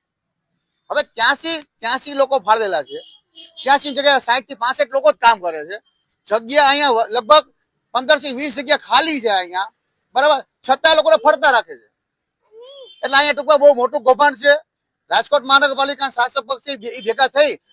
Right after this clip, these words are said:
પોતાના ઉપરથી નીચે બધા હપ્તા લે છે, કોઈ બોલતું નથી. અને જ્યાં સુધી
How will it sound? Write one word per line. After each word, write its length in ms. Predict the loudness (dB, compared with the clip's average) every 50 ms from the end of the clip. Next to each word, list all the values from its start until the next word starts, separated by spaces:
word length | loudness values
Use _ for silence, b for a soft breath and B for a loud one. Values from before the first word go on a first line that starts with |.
| _ _ -6
પોતાના 380 | -4 -2 2 4 4 6 4 4 2
ઉપરથી 360 | -2 -6 0 0 0 0 0
નીચે 180 | -4 -4 -4 -2
બધા 180 | 0 2 2
હપ્તા 220 | 2 2 2 2 2
લે 120 | 2 2
છે, 120 | 2 0
કોઈ 120 | 0 -2 0
બોલતું 340 | 0 0 0 0 -2 -6 -8
નથી. 240 | -8 -10 -16 _ _ _ _ _ _ _ _ _ _ _ _ _ _ -20 -20 -20 -20 -20 -20 _ _ _ _ _ _
અને 160 | -2 -2 -2
જ્યાં 300 | 0 2 4 6 6 6
સુધી 360 | 4 0 -6 -6 -2 -2 -2